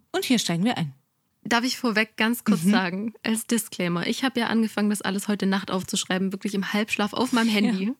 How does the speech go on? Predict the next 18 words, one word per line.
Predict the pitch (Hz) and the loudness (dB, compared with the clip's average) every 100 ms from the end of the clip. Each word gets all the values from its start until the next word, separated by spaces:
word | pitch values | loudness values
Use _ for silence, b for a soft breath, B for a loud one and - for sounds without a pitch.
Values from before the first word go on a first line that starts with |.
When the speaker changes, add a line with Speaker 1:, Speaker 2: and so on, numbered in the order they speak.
| - | -2
Speaker 1:
wieso | 202 196 | 2 2
auch | 208 | 2
immer. | 180 170 180 | 0 0 0
Speaker 2:
Ich | - | 2
kann | 254 | 2
für | 240 240 | 4 4
nichts | 220 233 - - | 6 4 -2 -2
garantieren. | 233 240 240 - 208 214 277 - - | 2 2 2 2 2 2 2 2 0
<laughs> | - 320 294 | 4 6 4
Also, | - 330 277 B 262 262 B B - | 2 0 2 B 0 -4 B B -2
aber | 254 285 | 2 2
wir | 311 | 2
fangen | 330 262 | 2 4
an. | 190 190 | 2 2
Es | 233 | -2
ist | 247 254 | -2 2
nämlich | 269 254 - | 2 2 0
morgens | 214 202 185 185 269 - | 0 2 0 0 0 -2